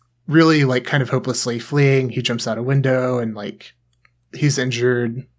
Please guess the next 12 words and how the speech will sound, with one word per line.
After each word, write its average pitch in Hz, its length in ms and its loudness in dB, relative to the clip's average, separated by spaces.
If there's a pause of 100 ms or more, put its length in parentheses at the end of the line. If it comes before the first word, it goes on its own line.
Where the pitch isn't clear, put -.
(180)
Um, 113 520 -6 (600)
and 139 140 2
he 151 60 6
just 147 220 2
has 147 160 2
no 143 120 4
chance 135 340 -2
to 135 120 -6
escape 120 320 -4
from - 160 -14
Kogami. 143 640 0 (920)
Uh, 117 420 2